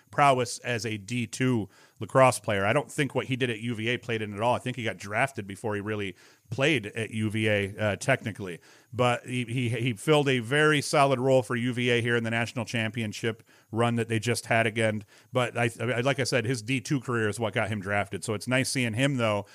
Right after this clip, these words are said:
being that opportunistic guy that he was for U V A, now carrying that over and doing that in the P L L. And that's all that, that, I think that's what he'll do. I think he'll have a decent career as a pro, just being a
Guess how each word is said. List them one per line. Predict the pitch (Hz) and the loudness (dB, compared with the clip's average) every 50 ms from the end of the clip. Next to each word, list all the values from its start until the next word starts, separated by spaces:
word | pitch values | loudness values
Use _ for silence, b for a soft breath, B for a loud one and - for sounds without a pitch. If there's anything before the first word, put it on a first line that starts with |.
| B B B B 110 | B B B B -6
being | 101 127 127 123 123 | -2 -2 0 0 0
that | 120 117 - - | 0 0 0 2
opportunistic | 117 123 - - 131 - - 135 120 117 110 - - 113 101 | 2 2 2 0 -2 -2 -2 -2 0 -2 -2 -4 -6 -4 0
guy | 120 113 113 | 2 2 2
that | 113 117 | 2 2
he | 117 117 | 2 2
was | 113 117 110 | 2 0 0
for | - 123 113 | 0 -2 0
U | 110 117 120 | 0 0 0
V | 110 113 113 113 | 2 2 2 2
A, | 117 123 120 | 2 2 2
now | 113 110 107 | 0 -2 -2
carrying | - - - 131 123 120 120 113 110 | -4 -4 -2 0 2 2 0 0 0
that | 110 110 113 113 113 | 0 0 2 2 2
over | 107 107 101 107 104 98 b b b b b - | 0 0 0 -2 -4 -4 b b b b b -6
and | 107 107 104 101 90 90 | -4 -4 -2 -4 -4 -2
doing | 110 117 113 110 107 101 92 | 0 0 0 0 -2 -2 0
that | 107 107 107 104 95 - - | 2 2 2 2 0 -2 -4
in | 113 110 104 104 95 | -4 -2 -2 -2 -4
the | 98 | -6
P | 92 - 113 104 | -4 -2 0 0
L | 98 98 98 | 0 0 0
L. | 92 85 - B B B - | -2 -4 -6 B B B 0
And | 156 196 | 2 2
that's | 196 - - | 2 6 8
all | 185 156 139 | 8 8 8
that, | 143 131 120 - 123 | 6 4 2 2 0
that, | 151 143 127 147 | -2 -2 2 2
I | 156 156 151 | 2 2 2
think | - - 143 117 | 2 -2 0 2
that's | 151 147 - - | 2 2 2 0
what | 143 117 104 | -2 -2 0
he'll | 139 127 113 | 0 0 0
do. | 113 123 110 | 0 0 0
I | 107 | 0
think | - - 131 - | -2 -4 -4 -2
he'll | - 135 120 | -2 0 2
have | 135 127 120 | 2 2 0
a | 110 | -2
decent | 92 117 123 123 - - 110 - | -4 -4 -4 -2 -2 -4 -6 -6
career | - - 113 110 113 113 113 | -6 -2 0 2 2 2 2
as | 110 101 | 0 -2
a | 110 | -4
pro, | - 107 120 117 110 107 107 107 b b b b b | -4 -2 2 2 4 4 4 2 b b b b b
just | - 110 127 113 - - 92 82 85 | -2 0 0 0 0 -4 -10 -10 -6
being | 98 120 127 127 123 123 117 | -2 0 2 2 0 0 -2
a | - 117 113 110 110 107 101 | -2 -2 -2 -2 -2 -4 -6